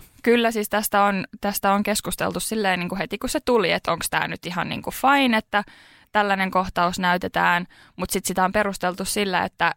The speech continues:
että halutaan näyttää nimenomaan se kohtaus, että, että kukaan ei haluaisi tehdä samalla tavalla, että miten niinku raadollinen se hetki on, kun sä teet sen. Ja mulla on piirtänyt niinku verkkokalvoille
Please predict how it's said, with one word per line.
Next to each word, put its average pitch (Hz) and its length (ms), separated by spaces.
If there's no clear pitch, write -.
että - 180
halutaan 196 420
näyttää 226 380
nimenomaan 190 580
se 180 80
kohtaus, 185 640
että, 170 380
että - 220
kukaan 190 340
ei 180 80
haluaisi 185 360
tehdä 175 180
samalla 170 360
tavalla, - 380
että - 280
miten 185 300
niinku 180 180
raadollinen 185 640
se 175 160
hetki - 280
on, 175 220
kun 170 100
sä 180 160
teet 180 260
sen. - 220
Ja 202 200
mulla 240 360
on 180 120
piirtänyt 175 460
niinku 175 200
verkkokalvoille 175 720